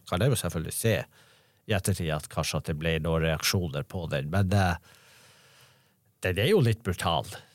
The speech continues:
Innrømmer det, men, eh, men, eh, den er f-,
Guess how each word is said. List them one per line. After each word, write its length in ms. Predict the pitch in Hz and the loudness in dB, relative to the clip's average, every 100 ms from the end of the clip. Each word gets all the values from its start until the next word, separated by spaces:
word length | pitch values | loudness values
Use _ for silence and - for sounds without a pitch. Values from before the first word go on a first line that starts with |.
| - | -8
Innrømmer 400 | 78 92 165 131 | -2 2 4 4
det, 160 | 110 101 | 4 2
men, 220 | 80 73 73 | 0 -4 -6
eh, 220 | 82 82 78 | -4 -2 0
men, 240 | 85 85 | 0 0
eh, 100 | 87 | 0
den 240 | 80 104 98 | 2 2 4
er 160 | 104 123 | 4 2
f-, 160 | - | -2